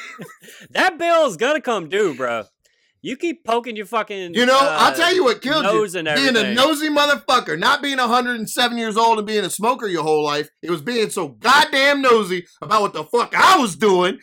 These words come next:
Speaker 1: That's what happened. God said, "Hey, why don't you mind your own fucking business, old man?" You know what? Done.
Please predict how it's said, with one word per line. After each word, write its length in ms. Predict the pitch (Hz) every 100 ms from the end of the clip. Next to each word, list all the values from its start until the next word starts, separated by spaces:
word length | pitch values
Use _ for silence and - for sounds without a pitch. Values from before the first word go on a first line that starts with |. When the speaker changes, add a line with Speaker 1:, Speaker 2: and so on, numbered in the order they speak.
| _
Speaker 1:
That's 240 | 185 302 311
what 100 | 226
happened. 280 | 311 262 185
God 240 | 214 220
said, 100 | 202
"Hey, 100 | 240
why 120 | 180
don't 140 | 226 277
you 60 |
mind 200 | 233 214
your 120 | 214 220
own 80 | 202
fucking 260 | 226 214
business, 300 | 262 311 185
old 160 | 175 175
man?" 180 | 190 202
You 80 |
know 80 | 185
what? 240 | 202 294 - - - - _ 151
Done. 320 | 127 190 131